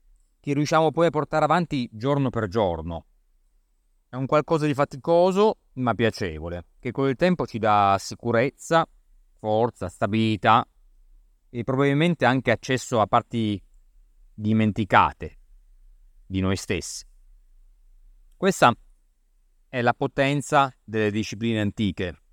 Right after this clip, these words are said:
sulle quali il root motion si basa, che alimentano la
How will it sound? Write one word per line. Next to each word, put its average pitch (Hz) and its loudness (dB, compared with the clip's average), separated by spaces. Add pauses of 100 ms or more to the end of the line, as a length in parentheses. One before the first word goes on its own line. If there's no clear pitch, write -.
(1600)
sulle 101 -2
quali 110 4
il 107 2
root 107 -2
motion 113 -2
si 101 -10
basa, 85 -2 (920)
che 131 -4
alimentano 127 2
la 120 0